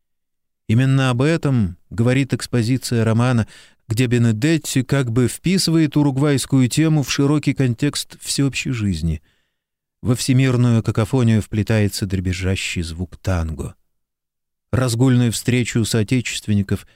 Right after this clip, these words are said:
в нью-йоркском ресторане не назовёшь пиром во время чумы. Скорее, это банальная пирушка. Бенедетти упорно сыплет соль на самую больную рану. Вульгарность, тривиальность,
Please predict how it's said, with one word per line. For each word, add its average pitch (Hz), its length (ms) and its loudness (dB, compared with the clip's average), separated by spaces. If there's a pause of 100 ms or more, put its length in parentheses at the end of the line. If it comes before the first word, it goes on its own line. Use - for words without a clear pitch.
(140)
в 104 140 0
нью-йоркском 117 880 0
ресторане 107 680 0 (420)
не 120 160 2
назовёшь 165 680 0
пиром 113 400 2
во 95 120 0
время 90 320 -2
чумы. 76 440 -8 (400)
Скорее, 156 480 2
это 151 260 0
банальная 123 720 2
пирушка. 123 640 -4 (720)
Бенедетти 123 880 0 (280)
упорно 165 760 0
сыплет - 540 -4
соль 139 360 -2
на 123 140 0
самую 170 540 -2
больную 127 500 2
рану. 98 420 0 (540)
Вульгарность, 139 1200 -2
тривиальность, 110 1080 0